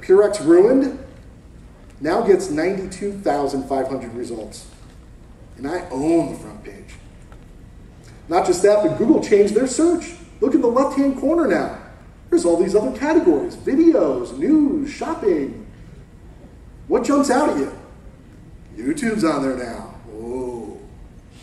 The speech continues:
You guys using video for your hotels yet? Somebody searches for hotels in Atlanta, will a video come up? 'Cause that's the one they're gonna click on.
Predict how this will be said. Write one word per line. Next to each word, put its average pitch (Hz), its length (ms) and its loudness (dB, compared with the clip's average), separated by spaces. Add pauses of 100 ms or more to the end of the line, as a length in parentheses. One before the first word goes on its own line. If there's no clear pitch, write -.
(120)
You 120 120 -16
guys 131 160 -8
using 139 220 -6
video 139 340 -2
for 143 80 -8
your 139 180 0
hotels 147 320 -2
yet? 190 540 -2 (380)
Somebody 151 280 -2
searches 160 420 0
for 156 200 0
hotels 151 460 0
in 160 100 2
Atlanta, 165 500 -2
will 135 300 -2
a - 20 -14
video 139 380 -4
come 180 240 -8
up? 208 220 -12 (680)
'Cause 120 140 -14
that's 135 200 -12
the 202 60 -6
one 160 140 -2
they're 135 80 -4
gonna 117 160 -10
click 139 320 -10
on. 196 280 -10